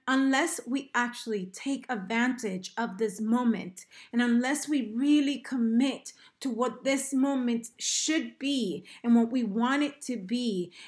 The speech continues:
and be so intentional with it, the days will pass, the moments will pass, the seconds will pass, everything will pass,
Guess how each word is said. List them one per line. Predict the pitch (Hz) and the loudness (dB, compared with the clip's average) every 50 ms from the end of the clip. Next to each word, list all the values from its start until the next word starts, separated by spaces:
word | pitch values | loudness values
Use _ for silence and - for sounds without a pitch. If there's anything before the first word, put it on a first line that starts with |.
| - - | -12 -6
and | 247 226 220 190 185 - | -4 -2 -2 -4 -6 -4
be | - 240 262 269 285 294 294 294 294 - | -2 0 0 2 2 2 0 0 -2 -6
so | - - - - - - 285 302 330 | -14 -14 -12 -6 0 2 2 2 4
intentional | 339 311 294 294 - 254 240 233 233 226 208 208 208 | 2 2 0 0 0 0 -2 -2 -2 -2 -4 -4 -4
with | 175 196 233 240 294 | -4 -4 -2 -2 0
it, | 349 392 415 403 - - - _ _ _ _ _ _ _ _ _ _ _ | 0 -2 -2 -6 -8 -16 -18 _ _ _ _ _ _ _ _ _ _ _
the | - 226 | -8 -8
days | 185 185 269 269 302 330 339 285 262 | -4 -2 0 2 4 4 2 2 2
will | 302 294 233 | 0 0 0
pass, | 233 - 247 240 226 220 220 226 220 - - _ _ _ _ _ - | -2 -2 -2 0 2 0 0 -2 -4 -6 -10 _ _ _ _ _ -8
the | 202 196 | -6 -4
moments | 202 214 233 240 254 254 240 - - | -2 2 2 2 2 0 -4 -4 -2
will | 226 226 | -4 -4
pass, | 226 - 190 196 185 185 185 185 185 185 | -4 -6 -8 -6 -6 -6 -4 -6 -8 -8
the | - - 190 | -10 -16 -16
seconds | 185 - - 190 185 - 226 220 214 - | -14 -10 -10 -10 -6 -4 -4 -4 -2 -2
will | 220 214 214 | -4 -6 -6
pass, | - - 208 180 180 180 185 190 185 - _ - - | -8 -10 -8 -6 -6 -6 -6 -8 -10 -12 _ -8 -4
everything | 247 254 226 320 320 330 320 302 285 | -4 -2 0 -2 -2 0 2 2 2
will | 269 262 240 | 2 0 -2
pass, | 247 - 214 202 190 190 190 185 | -6 -6 -6 -6 -4 -4 -6 -8